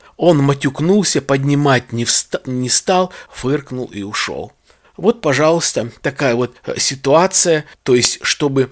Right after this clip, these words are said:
ты захотел второй раз, э, выпить, нужно как-то, каким местом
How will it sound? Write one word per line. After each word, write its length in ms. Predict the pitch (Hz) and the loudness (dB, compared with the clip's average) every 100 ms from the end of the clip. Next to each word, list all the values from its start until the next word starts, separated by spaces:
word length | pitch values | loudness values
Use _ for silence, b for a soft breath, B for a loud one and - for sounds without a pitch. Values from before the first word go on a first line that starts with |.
| - - | -8 -4
ты 160 | 160 | 0
захотел 720 | 120 - 131 - 131 113 110 _ - | 2 2 2 -2 0 0 -2 _ -16
второй 480 | - - 131 123 | -2 0 2 2
раз, 420 | 117 110 - - _ _ - | 2 0 -2 -4 _ _ -8
э, 200 | 113 101 | -6 -4
выпить, 540 | 120 202 202 202 - _ - | 0 0 0 -6 -8 _ -10
нужно 640 | 120 143 135 131 120 110 _ - | -2 0 0 0 0 -2 _ 0
как-то, 440 | 147 139 - 120 | 0 0 -4 -10
каким 460 | - 131 - 127 113 | -4 -4 -2 -2 -2
местом 680 | 127 156 180 - 151 139 | 0 2 4 2 0 -6